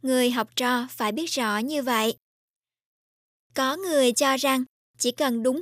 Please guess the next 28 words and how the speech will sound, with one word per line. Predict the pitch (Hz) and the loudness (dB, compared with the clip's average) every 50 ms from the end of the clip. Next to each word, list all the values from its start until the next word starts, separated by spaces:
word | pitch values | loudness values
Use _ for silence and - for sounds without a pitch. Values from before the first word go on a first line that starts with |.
| - - | -6 -6
hướng | 320 311 294 302 330 403 453 453 | -4 -2 0 0 0 -2 -2 0
là | 359 302 | 0 0
đủ | 240 208 208 202 220 | 0 0 0 0 0
rồi, | - 311 294 262 262 254 254 _ _ _ _ _ _ _ _ | 0 2 2 2 2 2 -2 _ _ _ _ _ _ _ _
cây | - 269 269 262 | -2 -2 0 0
thước | - 320 392 - _ _ | -2 -4 -6 -6 _ _
cong | - 320 311 311 320 311 320 | -4 -2 -2 -2 -2 -4 -8
hay | - - 311 269 262 | -8 -6 -4 -4 -4
thẳng | 262 262 247 214 208 208 247 - _ _ - | -4 -2 -2 -2 -2 -2 -6 -8 _ _ -2
cũng | - 214 208 233 269 | -2 0 0 0 -2
dùng | 302 294 254 233 220 | 0 0 0 0 0
được | 240 226 214 _ - | 0 -2 -2 _ -6
cả. | 247 220 202 202 208 254 392 453 - _ _ _ _ _ _ _ _ _ _ _ _ | -4 -4 -2 -2 -2 -4 -4 -6 -8 _ _ _ _ _ _ _ _ _ _ _ _
Đó | - 233 240 240 247 285 403 427 | -6 -4 -2 -2 -2 -4 -6 -4
chỉ | - - 226 | -2 -2 -2
là | 254 277 240 | -2 -2 -4
phương | - - 254 247 254 | -4 -2 -2 -2 0
tiện. | - 240 220 226 226 214 _ _ _ _ _ _ _ _ _ _ _ _ _ _ _ _ _ _ _ _ _ _ - | 0 0 0 0 -2 -4 _ _ _ _ _ _ _ _ _ _ _ _ _ _ _ _ _ _ _ _ _ _ -6
Như | 277 269 277 277 269 269 277 277 - - | -2 0 2 4 4 4 2 0 -4 -4
giết | 285 285 330 381 - - | 0 0 0 0 0 -2
một | 403 277 247 - | -4 -4 -4 -2
con | - 277 269 277 285 | -2 -2 -2 -2 -2
mèo | 277 269 254 247 247 233 254 | -2 0 0 0 0 -2 -2
để | - 220 226 | -2 -4 -4
cứu | - _ - 277 269 285 339 381 | -4 _ -2 -2 0 0 0 -2
ngàn | 381 359 294 233 220 | -2 -2 -2 -2 -2
con | - 262 254 262 254 | -2 -2 -2 -2 0
chuột, | - 262 254 240 226 - | 0 2 2 2 2 0